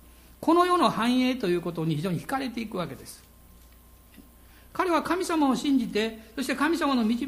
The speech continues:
きに従って歩んでいるつもりがですね、彼の心の中にはまさに、えー、この世の思いが強く残っておりました。だからそれに惹かれて立ち止まってしまうわけです。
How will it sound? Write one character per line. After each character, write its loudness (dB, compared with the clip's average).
き 2
に 4
従 -2
っ -4
て -4
歩 0
ん 2
で -2
い -2
る -4
つ -8
も 0
り -4
が -2
で -6
す -10
ね、 -6
彼 0
の 4
心 -2
の 6
中 2
に 0
は -2
ま 0
さ -2
に、 -2
え -10
ー、 -20
こ 0
の 6
世 2
の 2
思 0
い -2
が -6
強 -10
く -10
残 -4
っ -8
て -8
お -2
り -2
ま -2
し -14
た。 -20
だ -6
か 0
ら 0
そ -8
れ -6
に 0
惹 -10
か -8
れ -6
て -8
立 -10
ち -6
止 -2
ま -2
っ -6
て -6
し -6
ま -2
う -2
わ -4
け -12
で -16
す。 -20